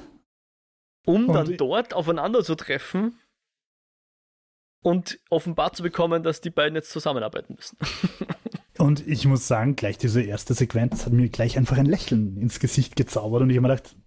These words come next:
Speaker 2: ich, der Film ist einfach geiler, als ich ihn in Erinnerung hab, weil ich find,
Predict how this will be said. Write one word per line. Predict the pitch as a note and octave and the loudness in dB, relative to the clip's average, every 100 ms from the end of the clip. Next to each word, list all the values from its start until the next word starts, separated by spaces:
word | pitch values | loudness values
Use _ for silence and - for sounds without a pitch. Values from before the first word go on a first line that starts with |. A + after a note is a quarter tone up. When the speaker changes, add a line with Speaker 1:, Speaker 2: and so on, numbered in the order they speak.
| _ - | _ -4
Speaker 2:
ich, | C3 - | -4 0
der | A#2+ | -2
Film | - A#2 | 2 2
ist | A2+ | 2
einfach | B2 C3 - _ - | 0 0 -6 _ -4
geiler, | G2+ G#2 B2 B2+ | -2 2 2 2
als | C3+ C3+ - | 0 0 0
ich | D#3 A#2+ | 2 4
ihn | D3+ | 4
in | F3 | 4
Erinnerung | F#3 G#3+ D#3 G#2 | 4 4 4 0
hab, | G#2+ G#2+ | -4 -6
weil | A#2+ A#2+ C3 | 0 0 0
ich | A#2+ - | -2 -2
find, | - C#3 | 2 2